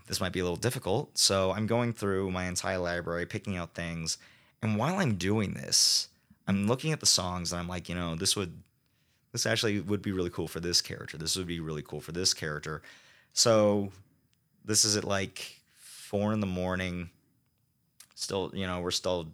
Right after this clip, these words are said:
driving there. She gets up around ten. She's like, "How's it going?" I'm like, "So I took the playlist idea that you gave me, and, uh, I just made a, uh,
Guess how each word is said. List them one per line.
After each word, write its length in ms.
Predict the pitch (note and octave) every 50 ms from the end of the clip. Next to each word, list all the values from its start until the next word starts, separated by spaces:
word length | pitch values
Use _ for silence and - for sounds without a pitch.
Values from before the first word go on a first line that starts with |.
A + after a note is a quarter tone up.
| - _
driving 420 | - - F2 E2 E2 E2 E2+ E2
there. 320 | E2+ E2 E2 E2 E2+ E2+ - - - _ _ _ _ _ _ _
She 180 | _ - - G#2+
gets 220 | F#2 G2 F2+ -
up 140 | F#2+ F2+ F2
around 760 | F2+ F2+ F2+ F2+ F2+ F2 F2 F2 E2+ E2 E2 E2 D#2+ D#2+ - - _ _ _ _ _ _ _ _ _ -
ten. 600 | - - F#2+ F#2 F2+ F2 E2 E2+ E2 E2+ F2 F#2+
She's 260 | F#2 - - G#2+ F#2+ F#2
like, 280 | F#2+ F2 F2 F2 -
"How's 200 | - F#2+ F2+ F2+
it 40 | F#2
going?" 220 | G2 A#2+ A#2 G#2
I'm 120 | G2 G2+ G2+
like, 180 | G2+ G2 - - - - - - - _
"So 220 | - D#3+ E3 E3+
I 80 | E3 D#3+
took 240 | D#3+ F#3 G#3 A3 -
the 360 | G#3 F#3+ E3+ D3 C3 A#2+ G#2+ -
playlist 460 | - D3 B2 C3+ D3 D3+ D#3+ - -
idea 260 | - E3+ D#3+ E3+ F3
that 140 | F3 F3+ F3
you 100 | E3+ F#3
gave 240 | E3+ F3+ F#3 F#3+ F3+
me, 260 | F#3+ G3+ G3+ G3+ G3 - - - - - - - _
and, 300 | D3 C#3 C3+ C3+ C3+ B2+
uh, 300 | B2+ B2+ A#2+ B2 B2+ B2 -
I 240 | D#3 D#3+ F3+ F#3+
just 340 | G3 D#3+ G#3 G3+ - - C#3+
made 360 | C3 C#3+ C#3+ C#3+ D3 D3+ C#3+ D3 -
a, 540 | - A#2 A2 A2 A2 G#2+ G#2+ G#2 G2+ G#2 G2 - - - - - - _ _ _ _ _ -
uh, 520 | - - - - A2+ G#2+ G#2 G2+ G2 F#2+